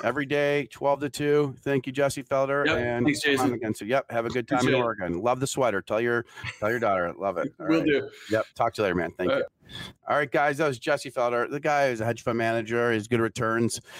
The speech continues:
Speaker 1: He takes di-, uh, differing views and great macro thoughts. I like this, uh, thing on the green energy space, uh, um, with all the extra money coming to the market. So, um, I do like that. That was, uh, very helpful for me to understand.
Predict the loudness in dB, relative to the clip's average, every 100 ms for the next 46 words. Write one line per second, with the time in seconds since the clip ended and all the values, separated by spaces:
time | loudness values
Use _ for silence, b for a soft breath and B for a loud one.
0 | B 0 0 2 -2 -2 -2 -4 -2 -2
1 | -2 -2 0 0 -2 -2 -4 -2 -2 0
2 | 0 -2 -2 -4 -2 0 -2 -6 -16 B
3 | _ -6 0 0 0 -2 -2 -4 -4 -4
4 | 0 0 0 -2 0 0 0 -2 -8 -2
5 | -2 -2 -4 -2 0 2 0 -2 b b
6 | b -4 0 2 2 0 -4 -2 2 2
7 | -2 -4 -2 -2 -2 -2 0 0 0 0
8 | -4 -8 -4 0 0 -2 b b _ -4
9 | 0 2 0 -4 _ -4 0 0 0 0
10 | -4 -2 0 0 -4 -6 -2 0 2 0
11 | 0 -2 0 0 -2 -4 -2 0 0 0
12 | -2 -6 -4 -2 0 0